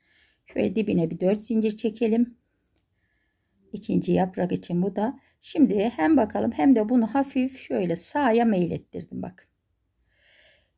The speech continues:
Diğer, e, yapraklarıma yuva açılsın diye. Dört zinciri kapatıyorum. Buraya sık iğne ile sabitledim.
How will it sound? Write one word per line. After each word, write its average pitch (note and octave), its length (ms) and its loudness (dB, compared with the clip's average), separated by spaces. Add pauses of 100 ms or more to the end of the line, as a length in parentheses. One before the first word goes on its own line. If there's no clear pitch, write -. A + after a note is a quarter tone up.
Diğer, C4 460 4 (100)
e, - 80 0
yapraklarıma F#3 1120 2 (220)
yuva G3+ 240 2
açılsın E3+ 680 -6
diye. C3+ 180 -8 (680)
Dört E4+ 200 4
zinciri F4 440 2
kapatıyorum. E4+ 760 2
Buraya B3 240 4
sık C#4 260 -6
iğne G#3+ 220 4
ile D#3 180 -4
sabitledim. C#4 1000 0